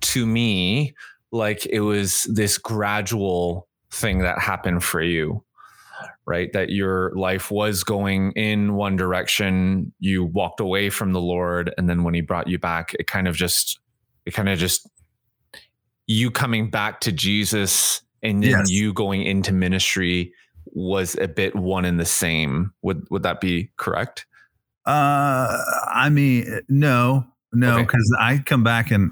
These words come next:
Speaker 2: in high school. Um, my freshman and junior year of high school were like a lot of people's freshman and junior year of college.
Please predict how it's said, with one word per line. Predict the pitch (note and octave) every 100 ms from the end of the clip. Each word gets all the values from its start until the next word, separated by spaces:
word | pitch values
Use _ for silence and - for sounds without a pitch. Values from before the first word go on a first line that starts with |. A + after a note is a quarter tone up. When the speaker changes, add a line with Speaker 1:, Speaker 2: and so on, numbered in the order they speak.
| -
Speaker 2:
in | A#2 A#2
high | G#2 F#2+
school. | - - G2 F#2+ F2+ F2+ _ - -
Um, | G2 F#2 F2+ F2+ E2+ - -
my | G2+ A2
freshman | A#2 C3 - A2+
and | G#2
junior | G2 G#2 G2+ G2 F#2 -
year | G2 G2
of | F#2
high | F2+ F2+
school | - F#2+
were | F2+ F2+
like | F2 F2 E2+ -
a | F#2
lot | F2 E2
of |
people's | F#2 E2+ F2
freshman | - E2 - F2+
and | F2
junior | E2+ F2 E2
year | D#2+
of | D#2
college. | - D#2+ D#2 D2+ -